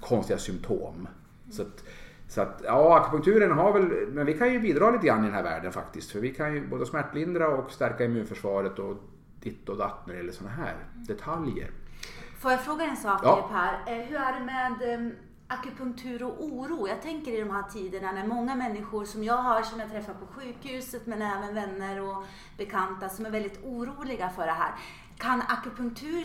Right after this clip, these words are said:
Speaker 2: ta
Speaker 1: Ja.
Speaker 2: bort oro?
Speaker 1: Ja.
Speaker 2: Eh, för jag tänker i min, som jag ser det, att ju mer orolig du är
Speaker 1: Mm.
Speaker 2: för saker och ting, det gör ju att immunförsvaret går ner.
Speaker 1: Så är det nog.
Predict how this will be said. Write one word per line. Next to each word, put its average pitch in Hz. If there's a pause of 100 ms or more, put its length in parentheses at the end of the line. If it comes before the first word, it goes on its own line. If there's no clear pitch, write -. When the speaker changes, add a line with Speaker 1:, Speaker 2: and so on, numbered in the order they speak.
Speaker 2:
ta 262
Speaker 1:
Ja. 214
Speaker 2:
bort 226 (100)
oro? 247 (220)
Speaker 1:
Ja. -
Speaker 2:
Eh, 233
för 269
jag 339
tänker 226
i 262
min, 277 (400)
som 262
jag 330
ser 185
det, 156 (320)
att 240
ju 262
mer 339 (160)
orolig 240
du 214
är 151
Speaker 1:
Mm. 220
Speaker 2:
för 226
saker -
och -
ting, 196
det 247
gör 254
ju 220
att 220
immunförsvaret 220
går 240
ner. 285
Speaker 1:
Så -
är 107
det 165
nog. 101